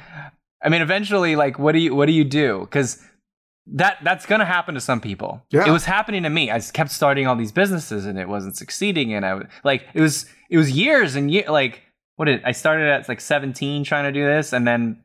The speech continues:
Speaker 1: it wasn't until when I was twenty-six or when, when my YouTube channel actually started to make enough money to, to move out <laughs> of my parents'
Speaker 2: Yeah.
Speaker 1: house.
Speaker 2: Yeah.
Speaker 1: I mean, there was, there were, there was a series of, of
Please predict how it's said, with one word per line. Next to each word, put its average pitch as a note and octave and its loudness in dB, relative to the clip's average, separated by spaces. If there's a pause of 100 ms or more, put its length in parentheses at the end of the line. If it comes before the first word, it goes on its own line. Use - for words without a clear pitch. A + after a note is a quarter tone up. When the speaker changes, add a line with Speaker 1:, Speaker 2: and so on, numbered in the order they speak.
(100)
Speaker 1:
it A#2+ -6
wasn't C3 0
until B2 2
when A#2+ 0
I - 2
was A2 -4
twenty-six - -4
or G#2+ -6
when, A2+ -8
when A2 0
my A2 0
YouTube B2+ -2
channel C3+ -2
actually B2+ -4
started B2+ 0
to B2+ 0
make B2 -2
enough A#2+ 0
money A#2+ 0
to, A#2 -4 (1080)
to A2+ 0
move A#2+ 4
out C#3 0 (120)
<laughs> - -6
of E3+ 0
my D#3 2
parents' C#3+ 2
Speaker 2:
Yeah. G3+ 4
Speaker 1:
house. - 0 (200)
Speaker 2:
Yeah. C3 -4 (500)
Speaker 1:
I D#3+ -2
mean, E3+ -2
there E3 2
was, D3+ 0
there C#3+ 2
were, B2+ 2
there B2+ 0
was A#2+ 0
a A2 -4
series C#3+ 0
of, F#2+ -10
of G2 -2